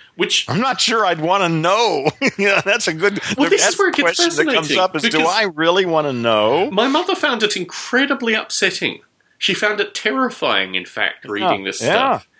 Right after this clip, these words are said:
Speaker 2: Well,
Speaker 1: And
Speaker 2: I'm thinking, yeah, towards what end, you know?
Speaker 1: And I just took it as some data.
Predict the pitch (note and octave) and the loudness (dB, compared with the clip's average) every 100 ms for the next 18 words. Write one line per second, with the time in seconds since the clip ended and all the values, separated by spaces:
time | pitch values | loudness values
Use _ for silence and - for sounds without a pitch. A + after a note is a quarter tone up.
0 | _ _ - G3 G3 F3+ - G#3 F#3 F3 | _ _ -2 0 2 0 -2 -2 -2 -2
1 | E3 E3+ E3+ G#3 A3+ B2+ G2+ _ _ _ | -4 -8 -4 -2 -2 -6 -12 _ _ _
2 | - E3 F#3 D3 - E3 F3+ G3 C4 A#2+ | -4 2 2 2 2 2 4 2 2 -2
3 | F2+ - - A#2 B2+ F#3 A#3 - G#3 F#3+ | -6 -12 -6 -4 -2 -4 -8 -2 -2 -2
4 | - B3 E4+ E4 - - - - - E3 | -2 0 2 0 -4 -6 -4 -2 -2 -2
5 | D3+ - - - A2+ A2 A#2+ A#2 B2 B2 | -4 -10 -6 -6 -2 -2 -2 0 0 -2